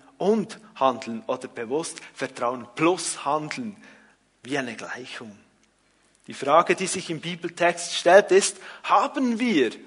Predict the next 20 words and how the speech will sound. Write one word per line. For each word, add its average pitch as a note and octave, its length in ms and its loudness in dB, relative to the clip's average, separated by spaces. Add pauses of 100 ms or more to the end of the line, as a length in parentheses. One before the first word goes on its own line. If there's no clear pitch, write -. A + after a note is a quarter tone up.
(300)
einen D#3+ 320 6
lebendigen, C3+ 840 4
wirkungsvollen C#3 920 -2 (320)
Glauben C#3+ 460 2
oder A#2+ 260 -4
einen B2 160 -8
Glauben, B2+ 320 -6
der - 220 -16
tot A#2+ 340 -10
ist - 180 -12
und A#2+ 140 -12
nichts - 360 -12
nützt? D3+ 380 -8 (480)
Ich - 80 -20
kann C#3 240 -2
eigentlich D3+ 180 0
sagen, C#3+ 440 -2
heute D#3+ 240 -8
machen C#3+ 280 -10
wir C#3+ 140 -4